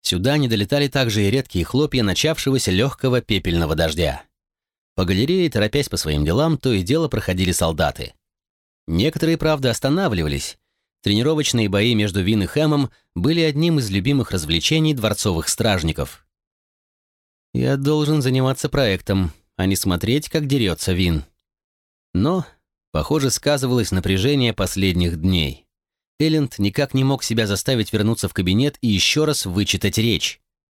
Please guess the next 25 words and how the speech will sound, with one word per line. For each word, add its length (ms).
Ему 320
необходимо 640
отвлечься. 680
Сжимая 480
посох 340
двумя 260
руками, 540
Вин 260
с 100
опаской 480
приближалась 600
к 60
Хэму. 500
Ещё 260
недавно 480
Элленд 320
посчитал 480
бы 100
штаны 340
и 40
рубашку 600
неподходящей 840
одеждой 380
для 200
дамы, 480